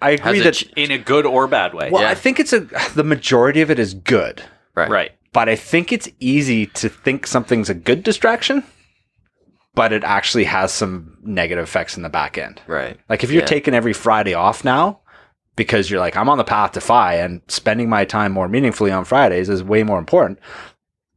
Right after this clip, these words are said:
Speaker 1: No one's say that's wrong. Factor in that financial cost or your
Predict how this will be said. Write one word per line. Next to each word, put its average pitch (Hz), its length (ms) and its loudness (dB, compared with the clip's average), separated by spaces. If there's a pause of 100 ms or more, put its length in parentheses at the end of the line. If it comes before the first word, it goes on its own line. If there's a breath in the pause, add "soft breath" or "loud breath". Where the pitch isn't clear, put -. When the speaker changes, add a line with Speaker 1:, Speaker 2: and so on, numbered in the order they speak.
(160)
Speaker 1:
No 127 200 2
one's 156 280 0
say 113 220 2
that's 85 300 0
wrong. 71 400 0 (400)
Factor 87 400 -2
in 95 100 -2
that 85 300 -4 (280)
financial 95 460 -2
cost 104 460 0
or 87 140 0
your 87 200 -4